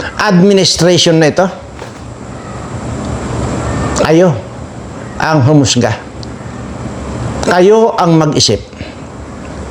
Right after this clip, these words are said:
Ang sa akin po dito, nandito lang ako.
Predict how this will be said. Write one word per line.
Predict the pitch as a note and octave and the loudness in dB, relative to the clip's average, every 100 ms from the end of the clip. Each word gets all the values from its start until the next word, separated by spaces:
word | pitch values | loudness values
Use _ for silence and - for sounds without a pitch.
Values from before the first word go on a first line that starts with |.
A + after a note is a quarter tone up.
| - - - - - - - - - - - - - - - - - - - - - - - - | -10 -8 -8 -6 -4 -4 -4 -4 -4 -4 -4 -4 -4 -4 -2 -2 -4 -4 -4 -2 -2 -2 -2 0
Ang | D#3 | 2
sa | F3+ F3 F#3+ | 2 2 2
akin | G3+ E3+ | 2 4
po | F#3+ | 6
dito, | F#3 F3+ C#3 A2+ F#2 - - - - - - - - - - - - - - - - - - D#3 | 6 6 2 2 -2 -8 -16 -16 -16 -16 -16 -16 -14 -14 -12 -10 -8 -6 -4 -2 -2 -2 0 2
nandito | E3+ E3 F#3 G3 | 6 6 6 6
lang | F#3+ G3+ | 4 4
ako. | F#3 | 2